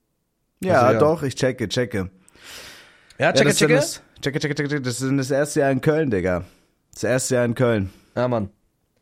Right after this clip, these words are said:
Speaker 1: Juhu.
Speaker 2: Ja, aber, äh, wie gesagt, <clears throat> heute mein erster Live-Auftritt, ich hab Angst, ein Song. Ich weiß auch, was ich, wo, wo ich richtig Angst vor hab, ist so, wie ich mich bewege.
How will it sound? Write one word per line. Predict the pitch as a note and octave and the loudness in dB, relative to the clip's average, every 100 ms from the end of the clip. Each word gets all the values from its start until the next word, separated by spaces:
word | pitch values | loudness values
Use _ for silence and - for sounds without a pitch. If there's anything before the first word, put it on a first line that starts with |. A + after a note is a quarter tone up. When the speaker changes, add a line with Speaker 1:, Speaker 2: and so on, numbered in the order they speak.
| _ _ _ | _ _ _
Speaker 1:
Juhu. | F#2+ G#2 G#2 A2 G2+ | -2 0 2 2 2
Speaker 2:
Ja, | B3+ A3+ - | 2 2 0
aber, | E3+ F3+ E3+ E3 D#3+ D#3 D3+ | 2 4 4 2 2 2 2
äh, | C#3+ | 0
wie | |
gesagt, | E3+ E3 E3 D#3+ - | 0 0 0 -2 -4
<clears throat> | G#3 A3 D#3 | 0 2 4
heute | D3 D#3+ D#3 D#3 D3 | 2 2 2 2 2
mein | D3 | 0
erster | C#3 D3+ D3+ | 0 0 2
Live-Auftritt, | C3+ C#3 - C#3+ B2 | 2 0 0 -2 0
ich | C3 | 0
hab | A2 | 2
Angst, | A#2+ B2 - | 0 0 -2
ein | A#2+ C3 | 0 0
Song. | C3 B2+ | 0 0
Ich | A2+ | 0
weiß | D#3 F#3 | 0 0
auch, | - - - | -4 -12 -2
was | F3 A3 | -2 0
ich, | A3 F3+ | -4 -2
wo, | G3 F3 | -2 -2
wo | F#3 | -2
ich | G#3+ | 0
richtig | B3 A#3+ - | -2 -4 -6
Angst | G3+ - | -6 -2
vor | G#3 | 0
hab, | G#3 - | 0 -2
ist | - | -2
so, | E3+ D#3+ - | 0 0 -2
wie | C#3 F#3+ | -2 -2
ich | - | 0
mich | F3+ - | -4 -2
bewege. | A#2+ B2 C3+ C#3 F2 | -2 2 2 0 -4